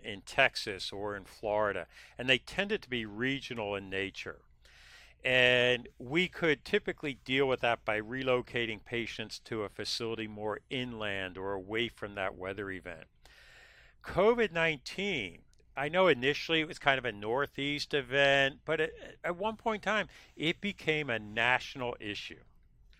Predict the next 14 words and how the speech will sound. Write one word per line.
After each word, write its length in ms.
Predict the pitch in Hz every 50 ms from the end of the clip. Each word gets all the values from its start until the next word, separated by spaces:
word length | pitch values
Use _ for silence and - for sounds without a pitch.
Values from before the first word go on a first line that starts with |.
| - _ - - - - - - - _ _ _ _
And 520 | 127 127 131 131 131 127 127 127 123 131 - - _ - 113
we 160 | 123 156 175
didn't 180 | 196 214 190 156
have 220 | 139 175 185 180
the 100 | 170 170
ability 460 | 147 113 139 160 185 202 190 151 117
of 100 | 104 92
moving 440 | 113 117 120 123 123 120 123 120 113
patients 600 | - - - 127 127 131 120 - - 107 92 -
from 300 | - - 113 110 110 110
one 180 | 110 113 113 113
location 540 | 113 110 101 - - 110 104 - - 98
to 140 | - - 110
another. 280 | 101 104 104 95 92